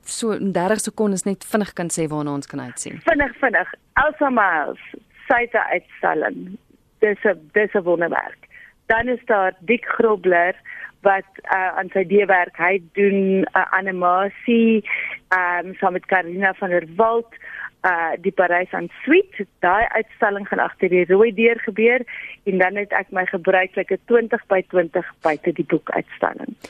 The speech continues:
Speaker 1: Hoe maak luisteraars as hulle die veertiende en die vyftiende wil bywoon?
Speaker 2: Baie maklik. Gaan kyk by W W W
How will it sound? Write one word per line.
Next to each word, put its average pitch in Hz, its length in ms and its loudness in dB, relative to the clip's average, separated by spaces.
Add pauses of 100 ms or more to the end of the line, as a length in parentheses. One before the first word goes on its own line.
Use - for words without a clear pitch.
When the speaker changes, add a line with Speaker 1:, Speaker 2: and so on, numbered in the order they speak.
(540)
Speaker 1:
Hoe 269 260 6
maak 277 260 4
luisteraars 247 580 -2
as 208 100 -6
hulle 190 200 -2
die 180 120 -4
veertiende 196 560 -4
en 170 120 -4
die 160 100 -6
vyftiende 156 480 -6
wil 143 140 -6
bywoon? 127 560 -10 (1300)
Speaker 2:
Baie 240 240 0
maklik. 185 380 -8
Gaan 202 160 -2
kyk 220 240 -2
by 190 160 -2
W 185 240 0
W 175 280 0
W 294 320 2